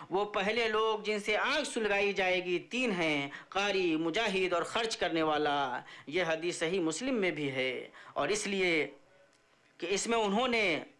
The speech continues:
اور اس لیے کہ اس چیز میں انہوں نے لوگوں کے لیے آرستگی سے کام لیا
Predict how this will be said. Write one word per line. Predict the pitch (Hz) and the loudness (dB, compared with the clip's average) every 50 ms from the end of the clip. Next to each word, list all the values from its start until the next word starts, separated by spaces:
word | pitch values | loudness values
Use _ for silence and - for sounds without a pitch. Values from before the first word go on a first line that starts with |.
| - - _ _ _ - _ - | -20 -20 _ _ _ -20 _ -4
اور | - 170 | -2 0
اس | 196 254 247 - | 0 0 0 -2
لیے | 247 240 240 254 269 269 285 302 294 254 - - - - - _ - | 0 0 0 0 2 2 2 2 2 0 -4 -10 -20 -20 -20 _ -4
کہ | - 202 | 0 0
اس | 208 220 254 254 - - - | 2 2 2 0 -2 -4 -4
چیز | - 285 349 359 269 269 | -2 0 0 2 2 2
میں | 262 254 240 | 2 4 4
انہوں | 240 226 220 220 202 214 226 | 4 4 4 2 2 2 2
نے | 220 220 214 214 | 2 2 2 2
لوگوں | 208 208 208 208 214 214 | 2 2 0 2 0 0
کے | 214 208 | 0 0
لیے | 202 208 | 0 2
آرستگی | 196 196 190 185 - - 202 208 196 | 2 2 0 -2 -2 -4 -4 -2 -2
سے | 190 - 190 | -2 -2 -2
کام | 190 185 185 185 190 | 0 0 0 0 0
لیا | 180 180 185 180 180 170 165 151 | 0 2 2 2 4 2 2 0